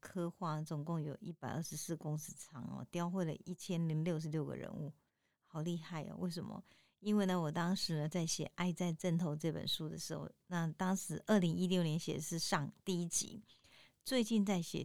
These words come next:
第二集的《爱在镇头》，我就发现哈，老师的图哈，总唤起我自己非常好的共鸣。那里面有十三音的古乐阵、八家将、七爷八爷、卡沟顶、南管北管，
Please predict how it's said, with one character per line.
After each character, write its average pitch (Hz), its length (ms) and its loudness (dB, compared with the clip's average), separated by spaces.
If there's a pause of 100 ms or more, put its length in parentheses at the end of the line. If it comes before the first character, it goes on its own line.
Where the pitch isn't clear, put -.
第 190 200 4
二 160 80 2
集 - 220 -6
的 - 140 -4
《爱 165 180 0
在 165 140 0
镇 151 260 -4
头》， - 180 -10 (580)
我 - 60 -8
就 302 140 0
发 294 240 -2
现 262 260 0
哈， 185 200 0
老 170 240 2
师 - 180 -2
的 285 100 -2 (120)
图 160 280 0
哈， 160 240 0
总 190 300 0
唤 208 320 2
起 196 100 0
我 165 160 0
自 180 160 -4
己 165 220 -4
非 214 260 -2
常 208 160 0
好 180 120 -2
的 151 100 -2
共 170 300 0
鸣。 165 260 -4 (480)
那 240 140 4
里 202 120 8
面 202 200 6
有 160 180 2
十 - 160 -4
三 208 320 6
音 208 160 8
的 175 160 2
古 165 220 -2
乐 175 180 2
阵、 165 540 -2 (500)
八 185 160 -2
家 185 220 -2
将、 175 520 -2 (440)
七 - 260 0
爷 180 160 2
八 190 300 0
爷、 160 420 2
卡 156 260 -2
沟 180 280 -2
顶、 156 420 -2
南 160 220 0
管 156 220 0
北 160 260 -2
管， - 280 0